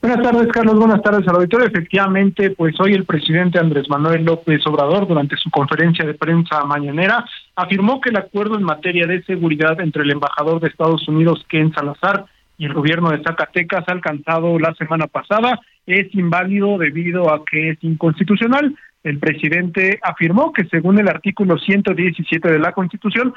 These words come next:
los estados no pueden en ningún caso celebrar alianzas o coaliciones con otros estados ni con otra potencia extranjera.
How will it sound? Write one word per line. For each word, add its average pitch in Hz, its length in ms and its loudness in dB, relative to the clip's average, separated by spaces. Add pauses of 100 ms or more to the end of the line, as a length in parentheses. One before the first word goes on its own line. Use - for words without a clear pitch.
(240)
los 165 180 -2
estados 180 480 0
no 190 200 0
pueden 196 460 -2
en 170 200 2
ningún 220 360 4
caso 208 340 0
celebrar 151 520 0
alianzas 165 540 -2 (240)
o 202 180 -4
coaliciones 170 640 2
con 151 200 0
otros 160 260 -2
estados 233 360 2 (280)
ni 175 240 2
con 175 220 4
otra 160 320 2
potencia 151 760 -4
extranjera. 202 880 -2